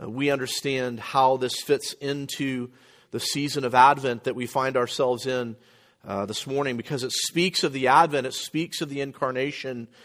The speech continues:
of Messiah, who is the Lord Jesus Christ. And so if you would, uh, join me,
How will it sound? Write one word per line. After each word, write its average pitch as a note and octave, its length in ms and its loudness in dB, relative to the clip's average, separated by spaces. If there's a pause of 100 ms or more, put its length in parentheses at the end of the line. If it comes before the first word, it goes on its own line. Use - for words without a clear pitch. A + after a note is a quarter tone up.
(120)
of A2+ 200 -4
Messiah, A#2+ 640 4
who C3+ 220 -2
is D3+ 580 4 (640)
the A#2 80 -4
Lord A#2+ 460 4 (140)
Jesus G#2+ 800 -6
Christ. - 760 -4 (680)
And C#3 120 -4
so E3+ 120 6
if D#3 100 4
you F#3+ 140 0
would, D#3 320 6
uh, C#3 140 6
join D#3 500 0
me, C#3+ 320 -2